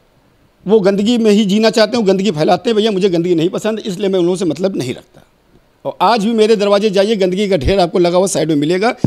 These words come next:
सीवर भी साफ करेंगे तो गंदगी रख देंगे। अगर जरा से कह दो, "भैया,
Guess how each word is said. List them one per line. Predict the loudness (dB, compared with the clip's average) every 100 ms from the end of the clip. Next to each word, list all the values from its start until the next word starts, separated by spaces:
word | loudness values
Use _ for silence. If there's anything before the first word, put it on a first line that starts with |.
| -6 -8
सीवर | -2 2 2
भी | 2
साफ | 0 2
करेंगे | 0 0 0
तो |
गंदगी | 0 2
रख | 0 0
देंगे। | -6 -8
अगर | -4 0
जरा | 0 0
से |
कह | 0 0
दो, |
"भैया, | 2 0